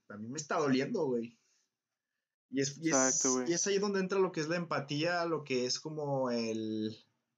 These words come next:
Speaker 1: la prudencia, que es
Speaker 2: Simón.
Speaker 1: dejar que la otra persona luche con su, consigo mismo cuando no, no lo entiendes.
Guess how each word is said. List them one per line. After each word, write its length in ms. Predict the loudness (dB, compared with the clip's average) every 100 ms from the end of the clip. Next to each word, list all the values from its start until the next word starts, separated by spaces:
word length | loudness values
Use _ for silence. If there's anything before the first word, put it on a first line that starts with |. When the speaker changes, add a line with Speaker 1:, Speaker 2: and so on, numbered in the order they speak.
| _
Speaker 1:
la 220 | -4 -4 -4
prudencia, 640 | -2 0 0 0 -2 -6 _ _ _ _ _ _ _ _ _ _ _ _ _ _ _ _ _
que 260 | -4 -2 -2
es 480 | -2 -2 -2 -4 -6
Speaker 2:
Simón. 440 | -8 -2 0 -2 -8 -20 _
Speaker 1:
dejar 560 | -6 -4 -2 -2 -2 -2
que 100 | -2
la 100 | -2
otra 160 | -2
persona 680 | -4 -4 -4 -2 0 -2 -4 -12 _ -12
luche 520 | -4 -2 -2 -2 -6
con 300 | -2 -2 0
su, 720 | -2 -2 -2 -2 -4 -8 -10 _ _ _
consigo 440 | -4 -2 0 0
mismo 500 | -2 -2 -2 -4 -6 _ _ _ _ _ _ -6
cuando 300 | -2 2 4
no, 540 | 4 4 4 4 4
no 180 | 4 4
lo 100 | 4
entiendes. 580 | 2 0 -2 -4 -10